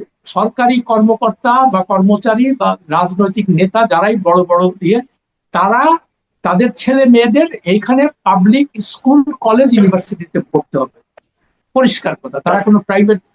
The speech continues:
ইয়েতে পড়তে পারবে না। তারপরে আরেকটা তার চেয়েও বড় কথা, যে আমি চিকিৎসা নিব সরকারি ব্যবস্থায় যে সমস্ত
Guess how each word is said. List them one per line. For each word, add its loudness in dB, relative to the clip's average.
ইয়েতে -6
পড়তে -6
পারবে -20
না। -20
তারপরে 0
আরেকটা -2
তার -2
চেয়েও 2
বড় 0
কথা, -2
যে 2
আমি 2
চিকিৎসা -2
নিব 2
সরকারি 0
ব্যবস্থায় 0
যে -4
সমস্ত -2